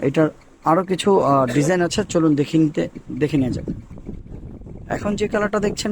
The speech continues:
এটা কিন্তু আপনার বাসন্তী কালার, একবারে লাইট যে বাসন্তীটা সেই বাসন্তী কালার। এগুলো কিন্তু প্রত্যেকটাই গঙ্গার ড্রেস হবে। তো বুকে কিন্তু সিম্পল কাজ করা, একবারে বুটিক্সের যেগুলো অল্প একটু কাজ থাকে অফিস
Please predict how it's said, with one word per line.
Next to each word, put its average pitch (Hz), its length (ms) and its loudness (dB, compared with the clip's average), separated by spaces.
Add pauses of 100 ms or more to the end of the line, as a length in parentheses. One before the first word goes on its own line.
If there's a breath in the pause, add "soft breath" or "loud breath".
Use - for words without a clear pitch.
(120)
এটা 165 200 4
কিন্তু 156 260 4
আপনার 143 180 2 (160)
বাসন্তী 147 580 2
কালার, 92 280 -6 (360)
একবারে 139 320 0 (300)
লাইট 156 240 2 (120)
যে 156 60 4 (100)
বাসন্তীটা 147 520 0
সেই 165 180 2
বাসন্তী 143 400 -2
কালার। 170 180 0 (180)
এগুলো 165 220 0
কিন্তু 180 200 -2
প্রত্যেকটাই 190 400 -2 (100)
গঙ্গার 156 380 4
ড্রেস 151 280 0
হবে। 175 160 -2 (380 soft breath)
তো - 140 -4
বুকে 160 260 -2
কিন্তু 185 180 0 (140)
সিম্পল 208 360 2 (140)
কাজ 165 100 0 (120)
করা, 170 140 2 (260)
একবারে 170 260 0 (100)
বুটিক্সের 185 500 0
যেগুলো 156 260 2 (480 loud breath)
অল্প - 140 2 (100)
একটু - 140 -4 (120)
কাজ 165 100 0 (140)
থাকে 165 200 -2 (680)
অফিস 156 220 -4